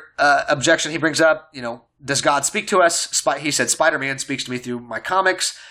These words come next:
What's the difference, right? Like, wh-, why is, um, why is Spider-Man not – why can't I claim Spider-Man is – I have a relationship with Spider-Man, um, if he speaks to me through his comics? Now,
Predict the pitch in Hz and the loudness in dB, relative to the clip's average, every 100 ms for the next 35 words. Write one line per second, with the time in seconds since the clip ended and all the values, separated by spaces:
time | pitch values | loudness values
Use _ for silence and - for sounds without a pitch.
0 | - - 147 147 139 127 - 87 - - | -16 -2 -2 0 -2 -2 -2 -6 -6 -6
1 | - 113 120 - - - - - _ _ | -4 0 0 0 -10 -6 -6 -6 _ _
2 | - 120 143 131 151 156 151 147 131 131 | -8 -2 0 2 4 4 4 0 -4 -2
3 | - - - _ - 123 113 101 - _ | -2 -4 -12 _ -4 -2 -2 -6 -20 _
4 | _ _ _ _ _ _ _ - - - | _ _ _ _ _ _ _ -20 -20 -14
5 | - 156 170 - - 156 156 139 127 127 | 0 2 2 2 2 4 4 0 -2 0
6 | 123 110 - - 139 156 147 147 160 139 | -2 -2 -8 -2 0 0 0 -2 -2 -2
7 | - 139 123 117 104 - - - 139 139 | 0 0 0 -4 -6 -8 -8 -4 0 2
8 | 123 117 117 - - 104 - 117 104 98 | 0 -2 -2 -2 -6 -6 -2 -2 -2 -6
9 | 95 - - - _ _ - 101 95 - | -14 -18 -20 -20 _ _ -4 -4 -4 -10
10 | _ _ _ _ _ _ _ _ - 123 | _ _ _ _ _ _ _ _ -12 -8
11 | 135 120 135 117 120 113 110 104 101 80 | -4 -4 -4 -4 -6 -6 -6 -8 -8 -8
12 | 76 135 143 127 | -6 2 2 2